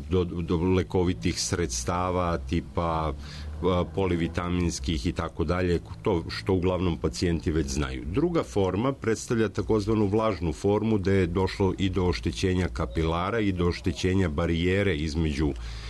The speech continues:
m-, same mrežnjače i njene podloge, kada nastaje otok žute mrlje, nekad i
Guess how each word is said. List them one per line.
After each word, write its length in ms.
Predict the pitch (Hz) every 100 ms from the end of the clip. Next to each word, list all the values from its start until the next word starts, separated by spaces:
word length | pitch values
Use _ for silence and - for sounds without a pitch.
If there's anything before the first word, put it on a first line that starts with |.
| - - -
m-, 140 | 82
same 380 | - 90 85 85
mrežnjače 720 | 82 80 82 78 90 82 85
i 60 | 80
njene 360 | 80 80 71
podloge, 600 | 65 - 117 147 139 127 117 - - - -
kada 300 | - 110 110
nastaje 640 | 107 98 92 - 104 92 82 -
otok 640 | 131 131 85 - - - 82
žute 400 | 78 87 82 -
mrlje, 460 | 76 82 95 123 151 - - - -
nekad 500 | - 90 87 80 - -
i 280 | - 73 67